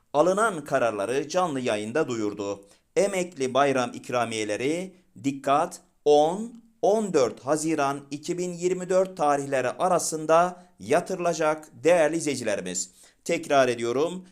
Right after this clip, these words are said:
emekli bayram ikramiyeleri on Haziran ile on dört Haziran tarihleri arasında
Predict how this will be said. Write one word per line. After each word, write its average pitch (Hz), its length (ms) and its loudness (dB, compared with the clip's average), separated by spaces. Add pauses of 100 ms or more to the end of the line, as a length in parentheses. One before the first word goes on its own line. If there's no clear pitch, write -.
(160)
emekli 147 720 0
bayram 143 460 2
ikramiyeleri 135 1000 -2 (260)
on 190 260 2
Haziran 123 640 -2
ile 113 460 -4 (240)
on 185 380 2
dört 123 260 2
Haziran 131 560 0
tarihleri 139 540 0
arasında 147 960 0